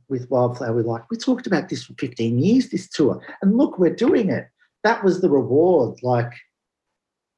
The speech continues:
you know, it became so much more about what others thought and just our own personal journey of what it meant to us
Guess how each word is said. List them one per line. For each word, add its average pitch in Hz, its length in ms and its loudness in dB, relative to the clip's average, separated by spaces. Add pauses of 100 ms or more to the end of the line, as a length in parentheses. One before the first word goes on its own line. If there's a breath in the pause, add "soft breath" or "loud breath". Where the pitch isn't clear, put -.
(440)
you 156 160 0
know, 139 140 0
it 123 160 -2
became 170 520 -2
so - 220 -2
much 165 240 -4
more 143 160 2
about 123 320 0
what 120 260 -2
others 131 340 0
thought 123 240 2
and 113 120 -10
just - 320 -6 (480)
our 135 180 2
own 127 220 0
personal 120 420 -2
journey 107 400 -2
of 95 200 -2
what 117 200 2
it 120 180 -2
meant 113 280 -6
to 101 180 -4
us 101 340 -8